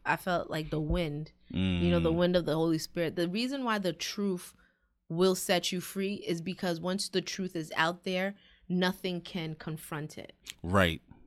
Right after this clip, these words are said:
Speaker 2: Ooh.
Speaker 1: The enemy
Speaker 2: Wow.
Speaker 1: hides in the darkness. Why?
Speaker 2: Right.
Speaker 1: Because he doesn't want anybody to see him.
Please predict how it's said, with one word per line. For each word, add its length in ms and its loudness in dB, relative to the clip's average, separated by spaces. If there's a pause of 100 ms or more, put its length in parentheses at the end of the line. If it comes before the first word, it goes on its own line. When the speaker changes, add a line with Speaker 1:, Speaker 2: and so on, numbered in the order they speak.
(160)
Speaker 2:
Ooh. 300 0 (220)
Speaker 1:
The 260 0
enemy 320 4
Speaker 2:
Wow. 60 0
Speaker 1:
hides 240 2
in 100 0
the 80 0
darkness. 800 -2
Why? 200 4
Speaker 2:
Right. 220 6
Speaker 1:
Because 240 0
he 80 0
doesn't 240 2
want 160 0
anybody 460 -2
to 80 -2
see 320 -4
him. 260 -4